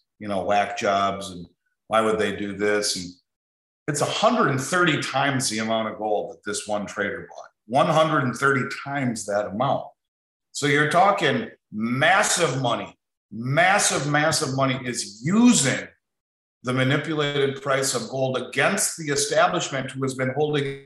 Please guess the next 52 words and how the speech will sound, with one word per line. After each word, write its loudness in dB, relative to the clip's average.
it -4
down 2
to -14
create -4
a -14
perception -2
of -6
reality 4
that -4
the -12
dollar 2
is 0
good 0
and -2
the -4
Western -2
markets -2
are -10
s-, -2
are -6
safe 0
and -8
stable. 0
They 4
are 6
using 2
that 0
leverage 0
against -2
them -8
to -12
reposition -4
and -12
to -20
de-dollarize. -4
And -10
if -12
you -2
go -2
all 6
the 6
way 6
back 6
to 0
two -4
thousand 2
and -2
seventeen, 0
you 2
see 0
a 4
pattern, 2